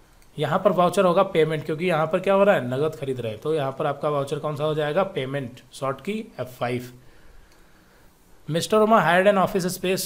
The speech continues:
uh, from rupees three thousand per month। यहाँ पर देखिए हमने ब-, ये क्वेश्चन आपको पहले भी समझा चुके हैं।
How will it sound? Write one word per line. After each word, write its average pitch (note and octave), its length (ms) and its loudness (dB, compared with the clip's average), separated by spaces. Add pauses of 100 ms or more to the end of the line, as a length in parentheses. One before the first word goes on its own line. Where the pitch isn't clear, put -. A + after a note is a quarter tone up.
uh, D#3 380 0 (380)
from D#3+ 420 2 (320)
rupees E3 280 -2
three E3 180 -4
thousand D3+ 340 -2
per C3+ 140 -2
month। A#2+ 260 -8 (340)
यहाँ E3 140 4
पर G3+ 100 4
देखिए G3+ 260 2
हमने G3 220 2
ब-, E3+ 180 -2
ये E3+ 160 0
क्वेश्चन E3+ 280 -4
आपको E3+ 240 -2
पहले D#3+ 240 -2
भी F#3 80 0
समझा D3+ 260 -2
चुके C#3+ 240 -6
हैं। D#3+ 240 -2